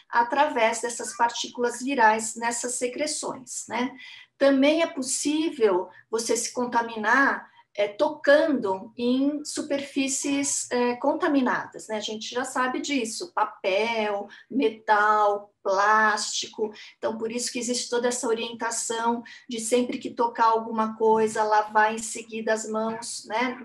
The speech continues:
Todo aquele procedimento, vinte segundos com água e sabão,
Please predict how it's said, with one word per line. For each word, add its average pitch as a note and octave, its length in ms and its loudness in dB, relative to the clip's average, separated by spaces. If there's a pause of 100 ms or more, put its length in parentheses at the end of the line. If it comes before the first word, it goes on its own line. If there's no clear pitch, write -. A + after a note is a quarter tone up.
Todo G#4+ 140 -4
aquele A3 300 -4
procedimento, A3 880 -4
vinte A3 280 -10
segundos A3 680 -8
com A3 220 -4
água G3+ 200 -4
e A3 40 -10
sabão, B3 580 0